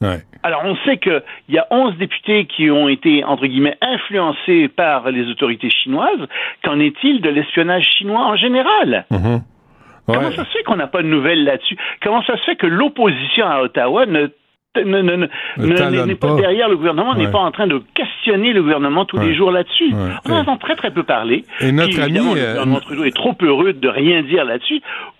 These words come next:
Speaker 2: Quel est l'état de l'infiltration chinoise et de l'influence chinoise au Canada ?
Speaker 1: Ouais.
Speaker 2: Moi, j'aimerais bien le savoir, puis j'aimerais bien que le gouvernement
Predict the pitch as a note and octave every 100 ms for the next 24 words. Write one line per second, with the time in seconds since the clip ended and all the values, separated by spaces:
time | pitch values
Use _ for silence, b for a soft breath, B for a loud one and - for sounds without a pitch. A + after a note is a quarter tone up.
0 | _ - F3 E3 A3+ F4+ G3+ F#3+ - F#3+
1 | A#3+ F#3+ E3+ D#3 D#3 - G#3 - D3+ -
2 | F#3+ D#3 - D#3 F#3 A3 - B B C#3+
3 | C#3 D#3 G3+ - F#3+ G#3+ - - F3 E3
4 | G#3+ F3 C#3+ G3+ E3+ C#3 A#2+ - B G2+
5 | F2+ A#3 F3 D3+ C3 A2+ G#2 C4 B3+ -
6 | C#3+ A#2 C#3 F#3+ A3 B B - B2+ D#3+
7 | D3 C3+ B2 E3+ A#3 - D3 C#3 C#3 G#3
8 | F#3 D3+ D3 D3